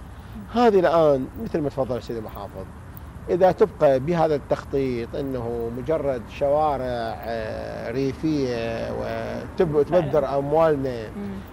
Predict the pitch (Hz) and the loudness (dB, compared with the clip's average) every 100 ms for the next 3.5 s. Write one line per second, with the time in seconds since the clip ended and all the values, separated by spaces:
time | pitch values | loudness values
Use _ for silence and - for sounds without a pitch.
0 | - 156 156 139 170 160 156 151 139 151 | 0 4 6 6 6 6 4 2 0 0
1 | 151 156 156 156 151 170 196 - 151 147 | 2 0 0 2 2 2 0 0 -2 0
2 | 147 139 139 143 170 165 - 151 131 - | 0 -2 -2 -2 -2 -6 -6 -2 -2 -2
3 | 123 120 151 117 98 | -4 -4 -4 -6 -10